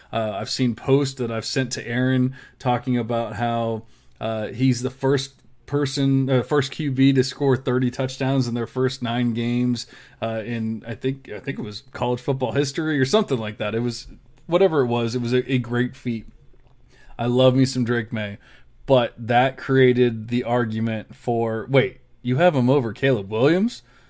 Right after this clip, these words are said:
I'm like, "Well, yeah, of course." And, uh, I, you know, I've, I've heard, obviously, takes from Aaron. I've heard takes from a lot of other, uh, Devy analysts and C D C analysts, and that seems like a pretty spicy take,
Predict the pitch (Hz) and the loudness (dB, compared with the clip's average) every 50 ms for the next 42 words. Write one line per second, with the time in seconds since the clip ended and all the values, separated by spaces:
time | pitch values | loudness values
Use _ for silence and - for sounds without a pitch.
0 | _ - - - - 135 131 127 131 127 120 120 131 170 208 175 101 - - - | _ -20 -20 -8 -2 0 0 0 0 0 2 2 4 4 4 4 2 0 -6 -20
1 | - - - _ - - 185 214 156 95 - - - - - - - - _ _ | -20 -20 -20 _ -6 -2 -2 -2 -2 -2 -6 -14 -18 -18 -20 -20 -20 -20 _ _
2 | - 123 120 120 120 117 117 117 113 113 104 _ _ _ _ _ _ - - - | -4 -2 0 0 0 0 0 0 -2 -2 -4 _ _ _ _ _ _ -20 -20 -16
3 | - 120 120 120 113 113 92 110 120 123 131 123 113 113 110 - 110 110 - 135 | -6 -4 -2 -2 -2 -4 -4 -4 -4 -2 0 -2 -2 -2 -2 -4 -4 -2 2 2
4 | 131 123 110 110 113 120 117 - - 123 110 - 131 123 113 - - - 120 113 | 2 2 2 0 0 0 0 0 -4 -4 -2 0 0 0 0 -2 -6 -4 -4 -4
5 | 107 104 113 127 135 139 139 131 120 107 - 127 113 110 - 123 110 - - 120 | -4 -2 2 4 4 4 4 2 0 0 -2 -2 -4 -2 -4 -6 -6 -6 -8 -8
6 | 117 113 113 107 113 110 110 110 120 120 110 117 117 117 117 107 107 - 120 113 | -8 -8 -8 -8 -10 -8 -4 -4 -2 -2 -2 -2 -4 -4 -4 -6 -6 -6 -6 -6
7 | 104 101 120 113 110 120 117 113 117 117 113 113 117 117 117 - - - 110 110 | -4 -2 -4 -2 -2 -2 -2 -2 -2 -4 -4 -4 -4 -6 -6 -6 -6 -6 -6 -6
8 | 110 107 - - - - _ _ - - - 131 127 113 - - 123 123 117 117 | -6 -6 -8 -12 -20 -20 _ _ -10 -2 2 2 2 2 0 -2 -2 -2 -2 -2
9 | 113 113 113 117 113 113 107 - - - _ - 123 120 117 117 110 107 104 104 | -4 -6 -6 -6 -6 -6 -8 -8 -12 -14 _ -8 -6 -4 -4 -4 -4 -6 -8 -10
10 | - _ _ - _ _ _ _ - - 135 165 196 - - 262 240 208 233 214 | -10 _ _ -20 _ _ _ _ -18 -6 -2 -2 -2 0 2 0 0 0 0 -2
11 | 220 - - 214 208 175 - - 175 165 135 - 151 - 175 202 202 - - - | -2 0 2 0 0 0 0 2 2 2 2 0 0 0 2 2 2 2 0 -4